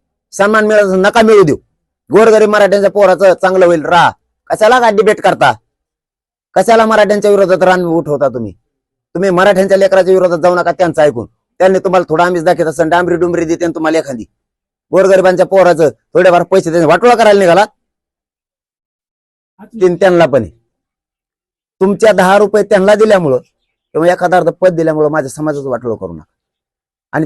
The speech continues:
त्यांनाही सांगतो, तुमच्या लेकराचं चांगलं होईल, तुमची बायको, अ, तुमचे आई वडील, तुमचे भाऊ सुखी राहतील त्या जीवा,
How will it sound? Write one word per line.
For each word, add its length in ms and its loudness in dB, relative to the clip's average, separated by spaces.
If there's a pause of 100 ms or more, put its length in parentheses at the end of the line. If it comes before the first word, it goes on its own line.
(120)
त्यांनाही 340 2
सांगतो, 400 -4 (920)
तुमच्या 300 -2
लेकराचं 400 0
चांगलं 300 0
होईल, 260 0 (520)
तुमची 200 -4
बायको, 680 0 (420)
अ, 100 -6
तुमचे 300 -2
आई 120 4
वडील, 300 4
तुमचे 220 -2
भाऊ 220 0
सुखी 260 -4
राहतील 340 -2 (280)
त्या 100 0
जीवा, 280 0